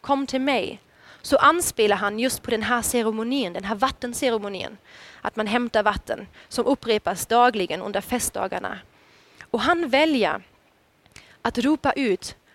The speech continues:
det på den största dagen i högtiden. Den fräls oss-dagen, Hosanna Rabbah. Och Jesus vill visa dem att det som ni firar här, det pekar på mig.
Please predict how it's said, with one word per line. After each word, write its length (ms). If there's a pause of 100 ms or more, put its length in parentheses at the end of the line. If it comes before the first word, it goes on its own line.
(100)
det 260
på 140
den 120
största 540
dagen 340
i 40
högtiden. 600 (280)
Den 160
fräls 680
oss-dagen, 540
Hosanna 460
Rabbah. 420 (580)
Och 100
Jesus 360
vill 160
visa 380
dem 220
att 220 (300)
det 180
som 180
ni 100
firar 400
här, 540 (540)
det 120
pekar 360
på 160
mig. 480